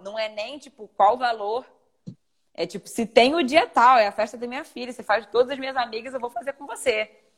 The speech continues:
Entendeu? Então, isso é muito importante. E a gente vai construindo esse relacionamento com os clientes, né? E a gente trabalha, vocês trabalham com família também, e às vezes a vida é corrida, mãe não tem nem tempo pra, às vezes, escovar o dente. Vai ter tempo pra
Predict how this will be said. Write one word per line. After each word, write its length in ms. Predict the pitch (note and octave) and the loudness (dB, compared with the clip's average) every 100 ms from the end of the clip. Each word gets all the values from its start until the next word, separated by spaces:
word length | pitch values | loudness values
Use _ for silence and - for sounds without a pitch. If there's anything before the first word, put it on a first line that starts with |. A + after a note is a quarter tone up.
| _ - | _ -6
Entendeu? 300 | F3 F3 G3+ | -2 0 0
Então, 180 | G#3+ G#3 | 0 -2
isso 180 | A3 | 0
é 40 | B3+ | 0
muito 360 | A#3+ A#3 C#4 | 2 0 0
importante. 540 | C4 A3+ G#3+ F#3+ F#3 G#3 | -2 -4 0 2 2 -2
E 40 | |
a 40 | A3 | -4
gente 140 | A3+ | 0
vai 120 | A3 | 0
construindo 600 | - A#3 - A#3+ A3+ B3 - - G#3 | 0 -8 -4 -4 -4 -6 -10 -20 0
esse 240 | - C4 D4+ | 6 6 8
relacionamento 680 | C4+ A3+ A3+ G#3+ G3+ G3 - | 8 8 6 2 2 -4 -6
com 100 | F#3+ | -12
os 140 | - | -10
clientes, 640 | G3+ F#3+ E3 E3 - D#3 | 0 4 4 2 -10 -12
né? 300 | F3 E3+ F#3+ - _ - | -4 -2 -2 -8 _ -12
E 220 | F#3 G3+ | -6 0
a 60 | G3+ | 0
gente 180 | G3+ G3+ | -2 0
trabalha, 400 | G#3+ G3 G3 F3 | 2 4 2 0
vocês 260 | F3 - | -6 -8
trabalham 320 | G3 F#3 F#3 G3 | -2 0 -2 -4
com 140 | G3 | -8
família 500 | G#3+ F3+ E3+ G3+ F3+ | -6 -6 -8 -6 -6
também, 600 | D#3+ D3+ D#3+ A3+ A3+ G3 | -6 -8 -6 -6 -8 -6
e 40 | |
às 60 | F#3 | -4
vezes 180 | F#3+ G#3 | -4 -2
a 80 | G3 | -2
vida 380 | G3 G3+ G3 - _ _ - | -2 0 0 -2 _ _ 0
é 100 | F#3+ | 0
corrida, 760 | A3+ A3 G3+ F#3 B3 C4 G#3+ | 2 0 -2 -6 -6 2 2
mãe 240 | G#3 A3 C#4 | 2 -2 -4
não 120 | D4 | -4
tem 140 | C#4 | -4
nem 220 | B3+ C#4 C4 | -4 -6 0
tempo 280 | C#4 D4 | 2 2
pra, 120 | D4 C4 | 2 0
às 60 | |
vezes, 220 | B3+ C4+ | 0 -4
escovar 360 | B3 C4+ A#3+ F#4 | -8 -2 2 2
o 40 | |
dente. 360 | - G#3 E3+ F#3 | 4 2 2 -4
Vai 100 | G3+ | -8
ter 140 | B3+ | -8
tempo 240 | A#3+ G#3+ G#3 | -8 -8 -8
pra 320 | G#3+ F#3 E3+ | -4 -4 -4